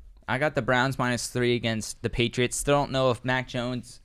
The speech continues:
or Bailey Zappe's gonna be the guy. Patriots looked really good last week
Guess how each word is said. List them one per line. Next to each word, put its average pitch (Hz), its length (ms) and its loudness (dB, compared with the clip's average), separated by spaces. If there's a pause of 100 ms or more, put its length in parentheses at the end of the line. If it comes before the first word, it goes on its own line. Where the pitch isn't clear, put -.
or 123 80 2
Bailey 120 260 6
Zappe's 110 420 0
gonna 110 160 -2
be 107 120 0
the 104 80 0
guy. 104 460 4
Patriots 135 460 -2
looked 117 140 -4
really 135 320 2
good 131 260 2
last 123 320 -2
week 131 240 -2